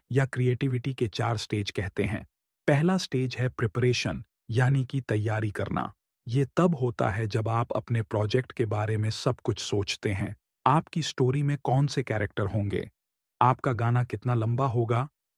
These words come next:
पेंटिंग बनाने के लिए आप किस चीज का इस्तेमाल करेंगे। ये ब्रेनस्टॉर्मिंग, यानी दिमाग चलाने वाला स्टेज है। इसमें आपके पास अपने प्रोजेक्ट की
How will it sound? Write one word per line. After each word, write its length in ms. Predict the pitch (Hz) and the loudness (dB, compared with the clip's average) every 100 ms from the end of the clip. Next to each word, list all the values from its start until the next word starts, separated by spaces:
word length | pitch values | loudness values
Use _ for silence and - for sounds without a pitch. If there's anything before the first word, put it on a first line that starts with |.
| _ _ | _ _
पेंटिंग 440 | 147 156 156 190 165 | 4 4 4 4 4
बनाने 400 | 139 135 143 139 | 2 2 0 0
के 140 | 117 | -2
लिए 220 | 101 113 - | -2 -2 0
आप 180 | 123 120 - | 0 0 0
किस 220 | 156 - | -2 -2
चीज 280 | - 147 139 | -4 -4 -4
का 140 | - | -4
इस्तेमाल 460 | 107 - 107 104 101 | -4 -4 -2 -2 -2
करेंगे। 520 | 95 101 107 95 - - _ _ _ _ 120 | -4 -4 -4 -4 -6 -10 _ _ _ _ -2
ये 200 | 135 165 | 2 2
ब्रेनस्टॉर्मिंग, 1000 | 113 127 160 165 - 123 113 101 92 - - _ - | 2 2 4 0 0 0 0 0 -4 -6 -16 _ -2
यानी 340 | 110 131 139 | 2 2 2
दिमाग 420 | 110 117 135 151 | 0 0 2 0
चलाने 420 | - 117 107 107 104 | -2 -4 -2 -2 -2
वाला 260 | 101 104 | -2 -4
स्टेज 420 | 107 - 98 101 - | -4 -4 -4 -4 -6
है। 160 | - - _ _ _ _ - | -8 -10 _ _ _ _ 0
इसमें 320 | 147 - 202 - | 2 4 2 4
आपके 400 | 143 180 - 139 | 2 2 0 -4
पास 320 | - 113 123 | 0 0 0
अपने 380 | - 135 - 147 | -2 -4 0 -2
प्रोजेक्ट 500 | - 123 113 156 - | 0 -2 0 0 -2
की 220 | - - | -6 -6